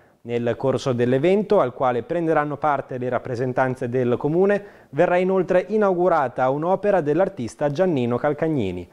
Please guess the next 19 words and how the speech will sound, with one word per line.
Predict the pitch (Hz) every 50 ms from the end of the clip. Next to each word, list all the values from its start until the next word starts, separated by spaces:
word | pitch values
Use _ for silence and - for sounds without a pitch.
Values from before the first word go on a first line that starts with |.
| - - - - - - - 123
A | 120
causa | - 156 156 156 139 156
dell'assenza | 143 143 143 143 131 - - 156 151 139 - 147 143
di | 143 135
pubblico | - 165 160 139 131 127 120 - 123 117
dettata | 117 120 120 - 139 135 123 - 131
dalle | 113 123 120 120 120 117 117
restrizioni | 131 143 - - 135 - - - - 135 131 127 127 120
covid, | - - 170 175 175 170 185 170 170 165 - - - _ _ _
l'iniziativa | - 147 170 175 165 - 196 190 - 214 208 202 185
sarà | - - 170 165
trasmessa | 156 175 160 151 165 175 160 139 - 160 151 - -
online | 180 185 175 175 175 165 156 143 135 131 131 127 117
con | - - 151
una | 151 151 143
diretta | 135 139 147 143 135 143 160 143
Facebook | - 180 196 196 156 170 180 214 196 - 160
nella | 151 165 175 190 202
pagina | 190 196 180 170 160 147 165 180 185 175